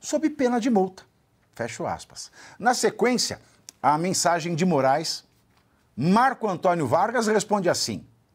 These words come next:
aspas, "Vamos caprichar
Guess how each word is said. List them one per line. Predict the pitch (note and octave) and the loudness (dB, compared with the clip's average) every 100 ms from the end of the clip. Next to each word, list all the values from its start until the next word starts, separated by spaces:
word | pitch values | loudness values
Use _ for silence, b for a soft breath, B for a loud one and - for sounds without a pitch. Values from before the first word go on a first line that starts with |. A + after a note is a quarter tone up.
| _ _ - | _ _ -2
aspas, | F3 C#3+ - D3+ - - _ _ _ _ _ _ _ _ | 0 -2 -8 -18 -18 -20 _ _ _ _ _ _ _ _
"Vamos | E2+ D#3+ F#3+ G3 - | -4 -4 -4 -6 -8
caprichar | - G3+ - E4+ F3 - - - B3+ F3+ A#2+ | -6 -8 -4 -4 -4 -8 -4 0 2 0 -4